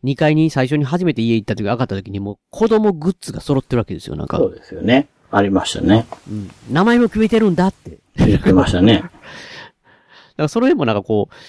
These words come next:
Speaker 1: シシリバのあれでこう、なんかこう、家族ができるようにできるようにっていうか、になってるのかなっていうか。で、まあ実際あずささんも子供ができ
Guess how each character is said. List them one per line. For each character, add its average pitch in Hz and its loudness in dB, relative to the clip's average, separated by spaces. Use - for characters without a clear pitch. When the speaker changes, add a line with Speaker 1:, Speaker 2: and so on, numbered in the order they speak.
Speaker 1:
シ - -12
シ 190 -6
リ 190 -2
バ 180 2
の 170 4
あ 165 4
れ 165 2
で 156 2
こ 127 0
う、 - -10
な 127 -2
ん - 0
か 113 -2
こ 101 -2
う、 - -20
家 190 -2
族 185 -6
が 131 0
で 120 -4
き 160 -4
る 156 2
よ 156 4
う 143 2
に 117 0
で 120 -4
き 135 -6
る 135 -2
よ 131 0
う 98 0
に 92 -4
っ - -14
て 82 -6
い 82 -6
う 90 -6
か、 - -8
に 135 0
な 107 0
っ - -8
て - -4
る 110 0
の 87 -6
か 82 -4
な 92 -2
っ - -10
て - -16
い 98 -10
う - -16
か。 - -16
で、 185 0
ま 190 2
あ - 2
実 - 4
際 156 4
あ 160 4
ず 160 -8
さ 123 -2
さ 95 -2
ん 90 -6
も 90 -10
子 117 -4
供 113 0
が 104 -2
で 110 -4
き - -12